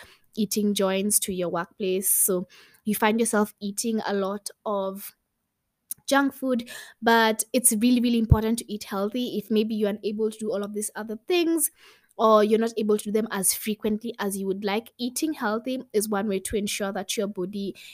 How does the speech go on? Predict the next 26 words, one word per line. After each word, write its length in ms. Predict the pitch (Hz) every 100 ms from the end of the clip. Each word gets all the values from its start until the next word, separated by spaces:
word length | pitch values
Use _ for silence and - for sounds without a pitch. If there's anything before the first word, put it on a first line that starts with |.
| -
is 300 | 220 196 208
strong 580 | - - - 220 208 214 - -
and 260 | - 202 202 -
it 220 | 196 - -
is 580 | 190 190 185 185 208 - - -
nourished 640 | 233 226 220 214 233 - -
in 220 | 226 208
order 240 | 208 208 196
for 180 | -
it 120 | 143 -
to 100 | 233
serve 300 | - 202 202
you 140 | 196
better. 420 | 190 185 - 180
So 240 | - 190 214 - - _
cooking 260 | - 381 440
for 100 | 403
myself 480 | 349 330 320 285 277
and 180 | 233 233
preparing 300 | 233 240 247
for 80 |
myself 380 | 247 226 226 220
breakfast 500 | 220 208 - 214 214 -
is 400 | 214 208 208 214 - _ _ _ -
something 760 | - 247 240 240 233 247 254
that 500 | 233 208 214 - -